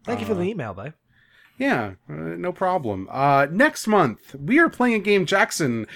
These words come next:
Speaker 2: uh, threw on our laps. Uh, do you wanna tell us what we're playing?
Speaker 1: <laughs> We are playing Deception four. The Nightmare Princess, I think. I didn't look up that subtitle, but I think I'm, I'm confident.
Speaker 2: It's like a
Speaker 1: I'm
Speaker 2: different
Speaker 1: confident.
Speaker 2: subtitle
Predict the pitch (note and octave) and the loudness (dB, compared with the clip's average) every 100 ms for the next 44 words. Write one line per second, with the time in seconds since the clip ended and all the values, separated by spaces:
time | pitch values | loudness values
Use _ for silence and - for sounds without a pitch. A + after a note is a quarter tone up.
0 | - - - B2+ A#2 - C#3+ D3+ D#3 C3+ | -18 -6 0 2 2 -4 -4 2 4 4
1 | A#2+ A2+ F3+ - - - - - C3+ C3+ | 2 2 0 -2 -8 -8 -8 -2 2 2
2 | C3+ G#3+ G#3+ G3+ G3 F#3 F#3 E3 D3+ E3+ | 2 2 0 4 2 2 0 -2 0 0
3 | E3+ D3+ - - - - - - D4+ F4 | -2 -6 -12 -20 -18 -16 -16 0 2 6
4 | E4 B3+ - C4 A#3+ F#3+ D#3 D#3+ C3 G3+ | 4 4 0 0 2 0 -2 -4 -2 -2
5 | - A3 C4 - G#3 G3 F3 - - D3 | 0 0 0 0 0 0 -4 -8 -6 -2
6 | C#3 G2+ D#2 A1+ - _ _ _ _ _ | -2 -4 -10 -12 -16 _ _ _ _ _
7 | _ _ _ _ _ - C#3 B2+ D#3+ G#3+ | _ _ _ _ _ -16 -14 -6 -6 -2
8 | F3+ F3 - F3+ D#3+ - G#2 - B2+ - | 2 2 4 0 0 -6 -12 -12 -16 -12
9 | D#3+ E3+ C#3+ G#3 F3+ F#3 G#3+ A#2 - A2+ | -12 -12 -10 -4 -2 -2 -6 -10 -12 -14
10 | G#2+ A2+ D#3+ - C3 - D4+ G3 C#4+ - | -14 -16 -14 -12 -12 -10 -10 -8 -8 -8
11 | - G4+ - F4 G4+ A#3+ D#3+ G3 F4 G3 | -8 -6 -4 0 2 2 2 4 6 6
12 | G#3+ F3 F#3+ E3 - D#3+ D3 C#3 C3 B2 | 4 4 4 4 4 4 6 4 2 -2